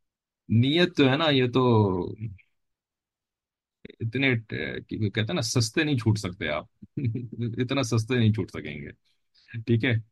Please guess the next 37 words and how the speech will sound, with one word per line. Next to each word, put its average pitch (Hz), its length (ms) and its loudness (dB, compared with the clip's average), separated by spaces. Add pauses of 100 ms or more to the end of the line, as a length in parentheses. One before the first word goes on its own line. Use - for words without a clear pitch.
नीयत 107 240 8
क्या, 104 120 -2
वो 135 120 2
कहेंगे, 135 240 0
"हाँ, 143 120 2
हमने 175 380 2
भी 220 140 0
ये 220 60 0
नीयत 196 260 0
करी 165 200 -2
है।" 151 60 -4
आप 147 280 2
कौन 170 160 -2
होते 160 200 -2
हैं 156 60 0
हमारी 147 260 2
नीयत 135 240 0
के 139 80 0
ऊपर 127 140 0
शक 120 160 -4
करने 120 240 2
वाले? 107 240 4 (540)
है 156 60 -4
ना, 262 120 -6
नियत 117 400 4
दिल 139 240 -2
का 202 120 0
मामला 98 360 -2
है 160 80 -2
ना, 262 120 -2
तो - 100 -4
हमने 107 300 2
भी 196 100 -4
ये 233 60 0
नियत 202 240 0
करी 156 240 -4
है, 151 100 -6